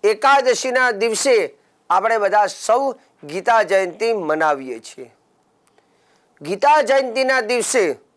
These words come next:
શું કરવું જોઈએ, કઈ બાબતોનું ધ્યાન રાખવું જોઈએ, કયા શ્લોકનો મંત્ર જાપ કરવો જોઈએ, સંપૂર્ણ જાણકારી આજના કાર્યક્રમની અંદર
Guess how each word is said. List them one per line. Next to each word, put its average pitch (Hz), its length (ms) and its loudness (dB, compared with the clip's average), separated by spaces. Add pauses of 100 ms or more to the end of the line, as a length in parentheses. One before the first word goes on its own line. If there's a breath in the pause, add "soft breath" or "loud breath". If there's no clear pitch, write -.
(640)
શું 277 320 -2
કરવું 240 360 0
જોઈએ, 208 500 0 (760)
કઈ 262 140 2
બાબતોનું 240 560 2
ધ્યાન 185 260 0
રાખવું 226 380 0
જોઈએ, 202 420 0 (340 soft breath)
કયા 254 340 4
શ્લોકનો 226 480 -2
મંત્ર 208 320 -2
જાપ 226 280 0
કરવો 202 320 2
જોઈએ, 151 480 -8 (260)
સંપૂર્ણ 214 400 0
જાણકારી 190 460 -2
આજના 196 400 0
કાર્યક્રમની 180 680 -2
અંદર 220 240 -2